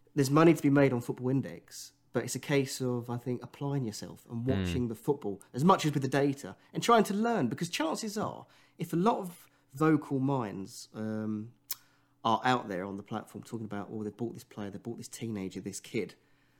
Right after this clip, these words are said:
Speaker 1: rather than instantly just dismiss because he affects your hold, well, go and watch him over ten and fifteen games and then come back and have a constructive debate.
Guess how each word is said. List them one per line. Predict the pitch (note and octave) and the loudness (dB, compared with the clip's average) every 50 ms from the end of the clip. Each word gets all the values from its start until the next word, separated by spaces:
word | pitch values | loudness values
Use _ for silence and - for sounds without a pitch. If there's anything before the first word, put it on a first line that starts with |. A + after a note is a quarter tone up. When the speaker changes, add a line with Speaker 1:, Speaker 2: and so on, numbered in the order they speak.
| _ _ - | _ _ -2
Speaker 1:
rather | D#3 F#3+ G#3+ B3 A#3+ G#3 | 2 6 6 8 8 6
than | F#3 F#3+ F3+ | 6 6 6
instantly | E3+ E3 E3+ - F3 D#3+ D#3+ D3+ | 6 6 4 2 0 2 2 2
just | C#3+ D3 C#3 - - | 2 0 -2 -2 -2
dismiss | D3 C3 - - C#3+ C#3 C3+ A2 - - | -2 0 0 2 4 2 2 2 0 -6
because | - - B2 - B2 A2 | -8 -8 -6 -6 -4 -4
he | A#2 G#2+ | -4 -6
affects | G#2 - B2+ B2 - - - | -6 -6 -10 -10 -10 -8 -6
your | B2+ B2 A#2+ A2 | -4 -4 -4 -4
hold, | - F#2+ E2+ E2+ - - - _ _ - | -6 -10 -12 -12 -14 -18 -20 _ _ -20
well, | D#3 | -14
go | - G#3 | -10 -6
and | G3+ G#3 F#3 | -4 -2 0
watch | F3 F3+ E3+ - - | 0 0 -2 -2 -4
him | A#2+ G#2+ | -2 -2
over | G2+ G2+ | -4 -6
ten | G#2 - G#2 G2+ | -8 -10 -10 -10
and | F#2+ - | -10 -10
fifteen | G2 - - F#2+ G2 G2 | -12 -14 -12 -10 -10 -10
games | G2 F#2+ G2 F#2+ F#2+ - - - - _ | -10 -10 -10 -10 -12 -12 -16 -20 -12 _
and | - C3 | 2 6
then | D3+ D3+ D3 | 6 6 6
come | D3 C#3+ B2+ | 4 2 0
back | A#2 A2+ - | 0 0 -2
and | - | -4
have | A#2+ A2 | -6 -6
a | A#2 | -6
constructive | - - A#2+ A2 - - - - - B2+ B2+ | -8 -12 -12 -12 -10 -10 -10 -10 -10 -10 -8
debate. | - A2+ B2 B2+ C#3 D3 - | -8 -8 -6 -4 -6 -6 -8